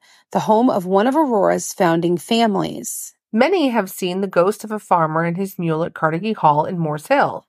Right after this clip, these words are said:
Speaker 1: The glowing grave at Riverview Cemetery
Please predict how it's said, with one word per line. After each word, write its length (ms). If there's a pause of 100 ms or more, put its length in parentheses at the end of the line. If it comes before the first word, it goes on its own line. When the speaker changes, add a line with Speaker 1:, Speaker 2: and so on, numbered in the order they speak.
Speaker 1:
The 100
glowing 420
grave 540
at 140
Riverview 500
Cemetery 840